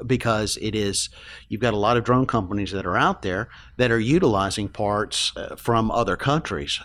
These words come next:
that want to be on the blue list. So it's all in negotiation. I don't wanna overstep because it's really kind of a b-, brand new thing that's, that's on the market. Um,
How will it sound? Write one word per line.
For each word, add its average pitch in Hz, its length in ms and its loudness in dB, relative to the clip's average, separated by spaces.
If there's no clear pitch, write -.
that 104 340 -2
want 139 360 0
to 131 40 -4
be 120 100 -2
on 107 140 -2
the 101 80 -4
blue 110 260 0
list. 98 260 -4
So 123 180 0
it's 123 300 -2
all 135 380 2
in 113 360 -2
negotiation. 113 560 -2
I 117 120 0
don't 151 180 4
wanna 120 180 4
overstep 113 480 2
because 104 260 -2
it's 107 160 -2
really 123 360 4
kind 113 260 2
of 98 120 -4
a - 20 -8
b-, 98 160 -2
brand 113 400 2
new 101 160 2
thing 110 340 0
that's, 76 320 -6
that's 101 160 -4
on 104 120 0
the 98 80 0
market. 98 460 0
Um, 98 320 -4